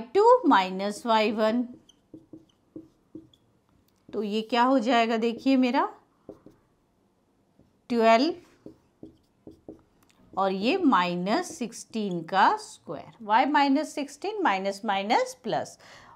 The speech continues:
तो ये क्या हो जाएगा मेरे पास वन फ़ोर्टी फ़ोर, टू फ़िफ़्टी सिक्स, माइनस का स्क्वायर पॉजिटिव होता है, तो ये हो गया मेरे पास फ़ोर हंड्रेड, और फ़ोर हंड्रेड का रूट मेरा क्या होता है,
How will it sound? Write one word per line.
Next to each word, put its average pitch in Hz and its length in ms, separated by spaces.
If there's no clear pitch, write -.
तो 190 80
ये 196 200
क्या 226 180
हो 269 180
जाएगा 226 420
मेरे 220 260
पास 277 440
वन 196 300
फ़ोर्टी 220 520
फ़ोर, 233 600
टू 208 260
फ़िफ़्टी 233 560
सिक्स, - 360
माइनस 196 440
का 214 140
स्क्वायर 269 400
पॉजिटिव 180 520
होता 135 300
है, 151 200
तो 185 60
ये 190 180
हो 262 160
गया 202 240
मेरे 196 280
पास 285 480
फ़ोर 175 480
हंड्रेड, 147 460
और 175 160
फ़ोर 285 580
हंड्रेड 233 480
का 196 140
रूट 180 400
मेरा 170 260
क्या 170 260
होता 160 400
है, 214 260